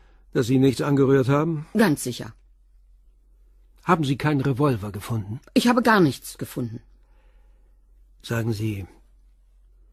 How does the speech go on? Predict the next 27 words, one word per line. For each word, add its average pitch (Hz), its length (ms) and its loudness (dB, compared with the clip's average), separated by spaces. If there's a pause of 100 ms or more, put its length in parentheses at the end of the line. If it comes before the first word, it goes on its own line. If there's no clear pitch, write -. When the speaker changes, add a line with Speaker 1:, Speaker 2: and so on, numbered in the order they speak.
Speaker 1:
wusste 120 260 -6
Ihre 131 240 -2
Arbeitgeberin, 139 840 2
dass 127 180 0
Sie 135 160 -6
im 131 100 -2
Gefängnis 113 560 -6
waren? 170 300 -4 (480)
Speaker 2:
Ich 294 180 0
habe 240 140 -2
es 226 100 -4
ihr 190 80 -2
erzählt. - 480 -10 (100)
Speaker 1:
Und 117 160 -6
war 127 120 -2
sie 113 80 -2
nicht 123 160 0
erschrocken? 123 540 -4 (1120)
Speaker 2:
Sie 123 140 -6
fand 123 220 -6
es - 100 -12
lustig. 180 500 -4 (680)
Es - 160 -4
sollte 262 220 -2
mich 247 180 0
nicht 190 220 -2
wundern, 233 420 2